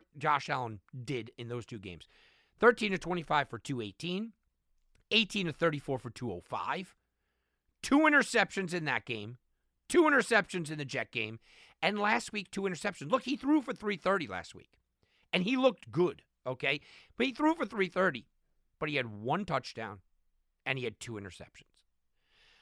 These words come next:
I've watched Josh Allen since he's come into the league. I watched Al-, Josh Allen before he came into the league. I would say he's easily my favorite player that is not wearing a Chicago Bears uniform, right? Um, I have watched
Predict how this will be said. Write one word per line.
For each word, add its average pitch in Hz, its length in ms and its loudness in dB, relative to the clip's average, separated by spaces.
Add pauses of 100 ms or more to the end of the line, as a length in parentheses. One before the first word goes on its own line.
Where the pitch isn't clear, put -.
(400)
I've 165 100 2
watched 214 280 2
Josh 160 320 0
Allen 123 400 -2 (140)
since 131 320 -8
he's 123 140 -12
come 131 140 -4
into 127 140 -8
the 120 60 -4
league. 131 140 -4
I 175 80 2
watched 185 280 -2
Al-, 131 300 2
Josh 131 240 -2
Allen 117 120 -2
before 113 280 -6
he 104 80 -6
came 90 140 -10
into 92 140 -14
the 87 60 -10
league. 87 160 -12 (100)
I 143 160 4
would 160 160 -4
say 143 120 -6
he's 131 340 -10 (380)
easily 160 440 0
my 120 160 -4
favorite 139 320 -4
player 131 280 0
that 117 100 -4
is 117 100 -8
not 127 140 -4
wearing 113 240 -6
a - 20 -14
Chicago 110 380 -6
Bears 98 260 -10
uniform, 92 400 -14
right? 110 240 -6 (880)
Um, 117 320 0 (360)
I 156 100 4
have 139 100 -2
watched 131 300 -4